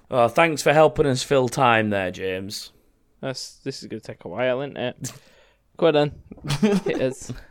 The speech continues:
Speaker 2: We understand how this
Speaker 3: Um,
Speaker 2: game works. Hit us. Flip a coin.
Speaker 3: I'm
Speaker 2: Who's
Speaker 3: only gonna
Speaker 2: first?
Speaker 3: accept the full name, though. No, like, sort of nicknames or anything like that. I want the full name.
Speaker 2: What if the character is known by a nickname?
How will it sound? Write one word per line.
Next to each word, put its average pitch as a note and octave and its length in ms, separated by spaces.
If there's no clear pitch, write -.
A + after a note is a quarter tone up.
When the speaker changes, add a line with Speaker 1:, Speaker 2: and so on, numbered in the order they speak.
Speaker 2:
We C3+ 100
understand C#3 480
how C3 140
this B2 140
Speaker 3:
Um, B2+ 80
Speaker 2:
game A#2+ 220
works. A2+ 360
Hit - 180
us. B2 320
Flip - 200
a - 40
coin. A#2+ 360
Speaker 3:
I'm B2 100
Speaker 2:
Who's C3+ 60
Speaker 3:
only C3+ 180
gonna B2 180
Speaker 2:
first? A#2+ 80
Speaker 3:
accept B2 220
the A2+ 60
full A#2+ 280
name, A2+ 320
though. G#2 240
No, A#2 240
like, A2 340
sort A2+ 200
of A2+ 60
nicknames A#2 480
or - 20
anything A#2 280
like A#2 160
that. A#2 140
I - 40
want A#2 160
the - 80
full A#2+ 220
name. A#2 120
Speaker 2:
What B2+ 140
if A#2+ 80
the B2+ 80
character A#2 480
is A2+ 100
known A#2+ 340
by G#2+ 140
a G#2+ 100
nickname? G#2+ 580